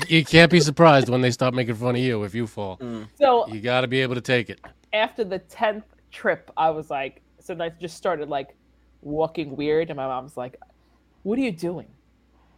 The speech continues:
Speaker 3: I was like, "Oh, I'm not gonna trip again." She's like, "Okay, fine. That's fine." But it was just
Speaker 1: Why the hell
Speaker 3: You
Speaker 1: were you
Speaker 3: should have
Speaker 1: tripping
Speaker 3: seen
Speaker 1: all, why, why were you falling ten times?
Speaker 3: Don't know why. Don't know why.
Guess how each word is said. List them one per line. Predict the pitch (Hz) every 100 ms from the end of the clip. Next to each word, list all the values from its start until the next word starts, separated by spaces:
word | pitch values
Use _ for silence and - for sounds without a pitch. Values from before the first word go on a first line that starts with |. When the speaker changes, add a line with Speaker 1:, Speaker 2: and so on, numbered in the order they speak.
| _
Speaker 3:
I | 175
was | 170
like, | 175
"Oh, | 170
I'm | 165
not | 165
gonna | 214 185
trip | 285 294
again." | 165 117 120 -
She's | 170
like, | 208
"Okay, | 381 - 220 220 _ _ -
fine. | 190 160 165 _ _ -
That's | 196 -
fine." | 160 135 160 _ _ _ _
But | 185 165
it | 196
was | 202
just | - 214 - _ _ _ _ -
Speaker 1:
Why | 131 165
the | 190
hell | 180
Speaker 3:
You | 190
Speaker 1:
were |
you | 185
Speaker 3:
should | 403 440
have | -
Speaker 1:
tripping | 440
Speaker 3:
seen | - - -
Speaker 1:
all, |
why, | 143 160 - - -
why | 147
were | 170
you | 165
falling | - 180 175 117
ten | - 107
times? | 101 101 92 - -
Speaker 3:
Don't | 170 180 190
know | 185
why. | 185 185 147 135 _ _ _ _ _ _ _ -
Don't | 175 165
know | 180 175
why. | 170 151 147